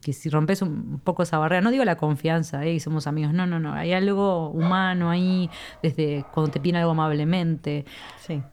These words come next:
Speaker 1: Vuelvo, cito el año que, el año pasado, cuando te venían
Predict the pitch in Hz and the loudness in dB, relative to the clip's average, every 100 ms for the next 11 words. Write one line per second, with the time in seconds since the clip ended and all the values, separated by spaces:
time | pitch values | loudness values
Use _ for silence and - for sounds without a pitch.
0 | - 165 175 175 165 151 214 - 143 185 | -2 2 2 2 0 -2 -10 -16 -6 -4
1 | - 175 160 165 165 - 160 165 156 151 | 0 0 2 2 0 -2 0 0 0 0
2 | 180 165 151 151 - 160 160 160 156 160 | 2 2 0 -4 0 0 2 0 0 0
3 | 160 180 196 202 - | 2 2 2 0 -6